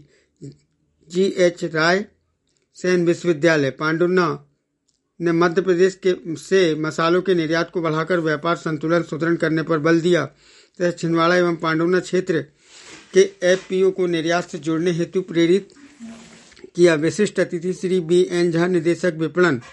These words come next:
स्पाइसेस बोर्ड, भारत सरकार ने बताया कि मध्य प्रदेश देश के अग्रणी मसाला उत्पादक राज्यों में शामिल है। विशेषकर लहसुन उत्पादन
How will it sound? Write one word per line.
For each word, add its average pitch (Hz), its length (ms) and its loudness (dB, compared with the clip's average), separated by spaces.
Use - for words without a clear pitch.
स्पाइसेस 175 540 0
बोर्ड, 175 260 2
भारत 156 280 -2
सरकार 170 320 -4
ने 175 100 -2
बताया 165 320 -2
कि 175 120 -2
मध्य 160 260 -2
प्रदेश 170 340 2
देश 165 300 -2
के 185 140 -2
अग्रणी 160 380 0
मसाला 160 400 -4
उत्पादक 160 500 -4
राज्यों 160 320 4
में 180 120 2
शामिल 170 400 2
है। 135 160 -4
विशेषकर 180 480 -2
लहसुन 170 460 0
उत्पादन 165 540 -2